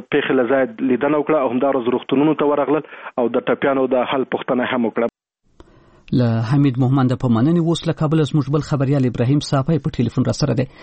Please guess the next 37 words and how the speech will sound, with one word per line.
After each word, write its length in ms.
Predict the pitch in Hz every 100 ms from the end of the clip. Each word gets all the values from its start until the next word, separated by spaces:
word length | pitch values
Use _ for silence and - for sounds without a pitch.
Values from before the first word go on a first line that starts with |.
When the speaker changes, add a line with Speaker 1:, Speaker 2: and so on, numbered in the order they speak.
| - -
Speaker 2:
صافی 280 | - 175 220
صاحب، 180 | - 208 - - - -
مخکې 300 | 160 190 196
مو 80 | 180
په 160 | - 151
راپور 280 | 139 -
کې 100 | -
دا 100 | 156
واورېدل 400 | 147 160 147 139
چې 160 | 139 147 135 - _ - 151 -
د 40 | 113 104 107 113 131 -
کابل 280 | 139 123 139
کې 140 | 143
تېره 260 | - 143 123
شپه 340 | - 131 - -
ډزې 320 | 135 151 135
اورېدل 320 | 110 110 110 -
کېدې. 180 | 120 123 - - -
نن 180 | 160 208
سهار 300 | - 202 214 -
په 80 |
کابل 240 | 143 135 143
کې 140 | 143
امنیتي 300 | 131 123 -
وضعیت 380 | 135 - 123 -
څرنګه 200 | 123 117
دی؟ 160 | 113 113
آلا، 240 | 151 135 -
آیا 220 | 143 123
آرامه 440 | 143 127 139 185 196
دی 160 | 196
او 140 | 175 135
که 120 | 139
نه؟ 160 | 135 - _ _ _ _ _ _ _ _ _ _ _ _ _ _ _ _ _ - - _ - - 151
بلې، 260 | 127 123 - _ _ _ - _
صافی 320 | - 160 170
صاحب؟ 200 | 165 196